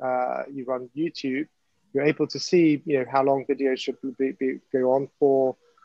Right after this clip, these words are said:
whether, um, videos work better if they're thematic or whether they're, they're people-led. Um, there's a whole body of data that can give you a strong indication of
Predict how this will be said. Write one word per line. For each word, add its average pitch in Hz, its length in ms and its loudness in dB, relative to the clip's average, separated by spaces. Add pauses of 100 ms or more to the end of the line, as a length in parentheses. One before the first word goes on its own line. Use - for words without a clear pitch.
(140)
whether, 127 840 2
um, 120 320 -2 (120)
videos 135 320 2
work 135 200 -2
better 143 300 -2
if 131 140 -4
they're 127 180 -4
thematic 151 640 0
or 135 60 2
whether 123 280 -6
they're, 120 160 -4 (200)
they're 123 100 -6
people-led. 139 640 -2 (680)
Um, 135 520 2
there's 147 160 -2
a 147 60 -4
whole 165 360 -2 (240)
body 175 300 2
of 127 160 -4
data 131 480 -12
that 135 160 -12
can 135 200 -10
give 135 220 -2
you 131 340 -2 (120)
a 131 80 -4
strong 160 340 2
indication 131 960 0
of 123 80 -4